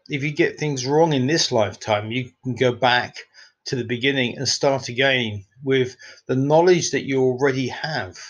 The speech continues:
Even though it may be submerged under your soul,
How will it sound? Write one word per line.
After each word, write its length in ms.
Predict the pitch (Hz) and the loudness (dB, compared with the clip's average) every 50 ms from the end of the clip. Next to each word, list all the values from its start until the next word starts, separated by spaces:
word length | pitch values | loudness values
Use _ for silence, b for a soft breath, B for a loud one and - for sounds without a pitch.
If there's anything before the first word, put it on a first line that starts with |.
| - _ _ _ _ _ _ _ _ _ _ _ _ _ - - | -20 _ _ _ _ _ _ _ _ _ _ _ _ _ -4 0
Even 300 | 143 135 123 131 127 131 | 0 2 2 2 2 2
though 140 | 135 131 | 4 4
it 120 | 131 117 120 | 2 2 2
may 160 | 131 131 127 | 2 0 0
be 100 | 113 123 | 0 0
submerged 920 | - - - 131 110 113 120 135 139 139 127 113 110 107 104 - - - | -2 0 0 0 0 0 2 4 6 6 6 6 4 0 -2 -4 -4 -4
under 560 | - 135 135 131 127 120 127 120 120 117 117 - B B B B B B B B | -4 -4 -2 -2 -2 0 0 0 0 -2 -4 -8 B B B B B B B B
your 120 | - 120 | -4 -2
soul, 600 | - - - 160 170 160 120 101 95 95 95 - | 0 2 4 6 6 6 4 2 0 -4 -10 -16